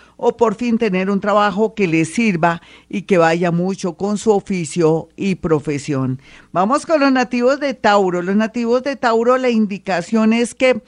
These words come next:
podrían por fin encontrar una persona muy linda para usted, muy afín,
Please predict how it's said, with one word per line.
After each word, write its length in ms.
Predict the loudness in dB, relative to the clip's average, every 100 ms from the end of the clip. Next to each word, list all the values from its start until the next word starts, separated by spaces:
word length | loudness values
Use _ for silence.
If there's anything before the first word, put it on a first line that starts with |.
| -20 -20 -20 _
podrían 680 | 4 4 4 0 -4 -4 -4
por 260 | -2 -2
fin 300 | 0 -2 -2
encontrar 640 | 0 0 2 0 2 2 4
una 200 | 2 0
persona 420 | -2 0 2 4
muy 260 | 4 2 0
linda 460 | 0 0 2 0
para 180 | 0 -2
usted, 440 | -2 0 0 0 -6 -20 -18 -2
muy 260 | 2 2
afín, 640 | 2 -2 -6 -4 -4 -6